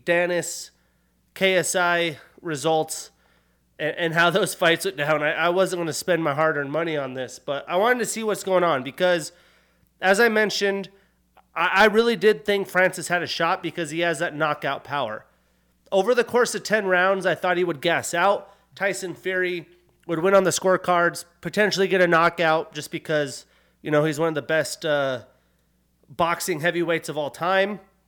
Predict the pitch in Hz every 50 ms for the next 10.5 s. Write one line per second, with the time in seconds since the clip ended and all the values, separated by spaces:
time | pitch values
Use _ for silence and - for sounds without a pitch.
0 | _ _ _ _ _ _ _ _ _ _ - - 165 190 208 226 233 208 208 202
1 | - 208 175 - - 196 190 185 170 147 - 160 147 156 170 175 165 147 131 -
2 | - _ _ _ _ - 160 160 151 - - 160 131 120 - 170 143 120 - -
3 | - - - _ _ _ _ _ _ _ _ _ _ _ _ _ - 165 156 151
4 | 147 160 165 139 180 220 214 - 214 214 190 156 202 196 196 196 - 180 196 180
5 | 185 202 185 170 143 165 160 - - 190 196 196 202 185 190 190 190 190 180 170
6 | 127 - - _ - - - 156 160 - - - - 180 196 214 220 208 208 202
7 | 190 - - 202 190 165 156 165 180 185 180 - 180 165 143 113 127 160 170 180
8 | 170 - - 160 147 147 - 165 - 196 185 185 190 196 202 190 196 - - _
9 | _ _ _ _ _ _ _ _ - - 190 175 170 170 170 170 165 151 123 -
10 | - - 180 196 220 254 262 262 262